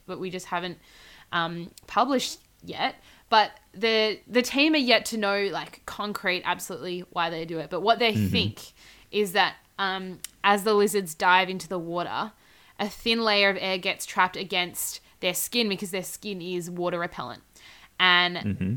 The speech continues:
Speaker 1: they think then they can expand that bubble as they exhale into it and then use their lungs to kind of control the size of the bubble. So kinda like your own personal little balloon. Um, and yeah, so the, the team are,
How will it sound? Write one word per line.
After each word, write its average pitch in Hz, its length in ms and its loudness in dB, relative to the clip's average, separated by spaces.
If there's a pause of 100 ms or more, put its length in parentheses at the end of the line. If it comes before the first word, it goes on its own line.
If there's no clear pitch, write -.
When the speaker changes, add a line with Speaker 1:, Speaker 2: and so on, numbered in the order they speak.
Speaker 1:
they 185 200 0
think 214 280 0
then 196 220 0
they 180 160 0
can - 140 -10
expand 185 720 -2
that - 260 -2
bubble 180 320 4
as 175 160 -4
they 170 180 -4
exhale 180 440 -4
into 180 340 -8
it 160 180 -8 (340)
and 190 180 0
then 175 220 -2
use 190 220 -4
their 190 140 -2
lungs 180 400 -2
to 196 80 -12
kind 170 180 -10
of 160 80 -12
control 170 360 -4
the 165 120 -8
size 160 420 -6
of 156 240 -18
the 175 100 -16
bubble. 160 360 -6
So - 120 -12
kinda 180 220 -8
like 170 180 -8
your 175 140 -6
own 180 140 -8
personal 170 520 -10
little 170 200 -8
balloon. 160 500 -8 (580)
Um, 185 420 0 (360)
and 226 160 2
yeah, 285 220 6
so 214 240 2
the, 220 180 4
the 220 160 2
team 247 260 0
are, 208 340 4